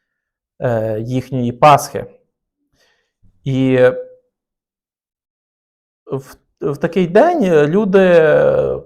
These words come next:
емоційно налаштовані. І фарисеї бояться. Фарисеї бояться, бо, е, емоційне піднесення може людей,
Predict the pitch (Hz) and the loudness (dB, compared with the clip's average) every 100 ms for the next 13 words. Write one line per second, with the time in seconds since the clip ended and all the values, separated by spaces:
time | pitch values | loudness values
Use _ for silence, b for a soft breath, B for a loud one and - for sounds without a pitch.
0 | _ _ _ _ 175 175 175 196 180 165 | _ _ _ _ -4 -4 -4 -4 -2 -2
1 | 160 160 - 190 127 110 113 - _ - | -2 -2 0 2 2 -2 -8 -16 _ -12
2 | 131 135 - - 147 170 220 214 180 190 | -6 -6 -8 -2 -2 0 0 2 2 4
3 | 131 117 110 - 131 - 165 147 160 214 | 4 4 -2 -8 -4 0 0 0 0 2
4 | 254 196 147 135 160 160 156 151 B B | 2 2 0 0 2 4 4 0 B B
5 | B B _ _ - 90 117 160 165 208 | B B _ _ -8 -4 -2 -2 -2 -2
6 | 185 185 165 196 214 214 170 160 170 160 | -2 -4 -4 -2 -2 -4 -8 -6 -4 -4
7 | 147 147 170 175 165 | -6 0 2 4 0